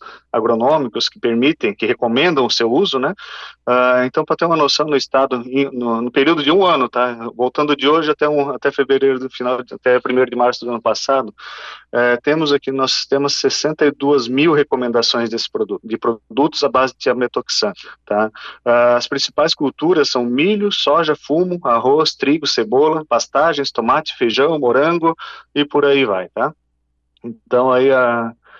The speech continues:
a trinta, mais de trinta por cento é milho, dezenove por cento soja e fumo, tá? Depois vem pro arroz, é um importante produto pro controle de bicheira do arroz, por exemplo,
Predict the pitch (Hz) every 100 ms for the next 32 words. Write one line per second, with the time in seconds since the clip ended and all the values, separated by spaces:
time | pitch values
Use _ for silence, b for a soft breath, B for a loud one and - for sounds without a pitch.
0 | B 117 110 147 185 - 131 160 151 -
1 | 151 - 139 - 139 131 113 139 165 156
2 | 151 143 113 110 - 127 123 143 147 135
3 | 135 123 - 135 135 - - 127 120 117
4 | - 143 160 156 151 156 117 120 123 120
5 | 117 - 127 131 127 123 - 117 107 139
6 | 147 120 117 117 - 123 - 117 113 123
7 | - - 117 123 113 107 110 - 107 107
8 | 101 135 143 - 110 117 147